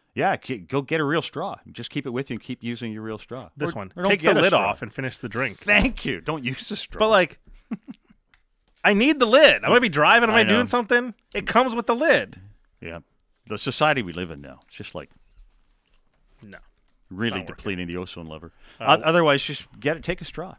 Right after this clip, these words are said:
Speaker 1: Reuse it.
Speaker 2: While we all drink out of paper straws, Beyonce and Taylor Swift are flying around on their private jets.
Speaker 1: Yeah, and they're not worried too much about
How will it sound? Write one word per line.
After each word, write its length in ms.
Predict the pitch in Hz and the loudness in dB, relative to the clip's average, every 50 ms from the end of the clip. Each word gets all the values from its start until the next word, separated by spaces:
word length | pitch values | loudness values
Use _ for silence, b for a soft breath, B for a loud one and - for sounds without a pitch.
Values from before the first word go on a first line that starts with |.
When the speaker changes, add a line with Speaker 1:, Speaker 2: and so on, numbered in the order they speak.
| - - | -16 -12
Speaker 1:
Reuse 320 | 117 123 131 135 135 127 - | -10 -10 -8 -10 -10 -14 -16
it. 60 | - - _ - | -18 -20 _ -10
Speaker 2:
While 200 | 160 139 110 127 | -8 -6 -6 -4
we 120 | 123 123 | -4 -2
all 140 | 131 143 143 | -2 -2 -2
drink 220 | 123 - 135 127 123 | -2 -4 -6 -6 -6
out 60 | 123 113 | -6 -8
of 40 | - | -8
paper 220 | - 127 - - | -10 -12 -12 -12
straws, 320 | - - - 113 101 92 87 | -12 -8 -6 -6 -6 -8 -10
Beyonce 440 | - 110 107 110 113 - - 117 104 | -10 -10 -8 -8 -8 -8 -10 -10 -10
and 80 | 95 | -10
Taylor 220 | - - 107 98 87 | -10 -10 -10 -10 -10
Swift 260 | - - 101 90 - | -12 -16 -18 -18 -18
are 40 | 92 | -20
flying 380 | - - - 110 101 101 104 98 | -20 -14 -10 -8 -6 -6 -6 -6
around 260 | 95 95 95 98 95 | -8 -8 -8 -8 -10
on 60 | 90 | -12
their 80 | 90 82 | -16 -16
private 340 | - - 98 92 92 90 82 | -12 -10 -10 -10 -10 -12 -16
jets. 240 | - 87 73 - - | -16 -18 -16 -12 -10
Speaker 1:
Yeah, 240 | 101 92 90 82 - | -8 -8 -8 -8 -8
and 160 | - 107 101 98 | -8 -6 -6 -4
they're 100 | 110 113 | -4 -4
not 180 | 110 107 98 98 | -4 -6 -6 -6
worried 260 | 101 101 98 95 87 | -8 -8 -8 -10 -12
too 120 | - 98 | -14 -16
much 220 | 92 85 82 - - | -16 -16 -16 -16 -16
about 280 | 85 85 82 80 80 | -16 -14 -14 -16 -16